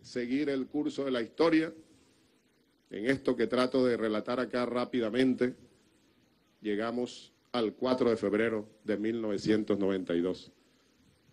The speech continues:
Insurgencia cívico-militar para rescatar el proyecto bolivariano. Una derrota militar más en aquel momento, pero sin duda una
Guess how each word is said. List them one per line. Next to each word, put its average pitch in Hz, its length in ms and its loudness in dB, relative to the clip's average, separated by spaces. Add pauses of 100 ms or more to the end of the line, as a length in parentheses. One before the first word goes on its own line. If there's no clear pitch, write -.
(520)
Insurgencia 139 920 4
cívico-militar 170 1000 2 (420)
para 123 460 0
rescatar 135 840 2
el 127 200 4
proyecto 127 560 2
bolivariano. 98 540 -2 (1400)
Una 165 300 4
derrota 151 500 2
militar 143 600 2 (300)
más - 540 0 (760)
en 123 140 -4
aquel 143 300 4
momento, 170 500 2
pero 135 180 2
sin 123 220 0
duda 147 380 4 (320)
una 147 380 2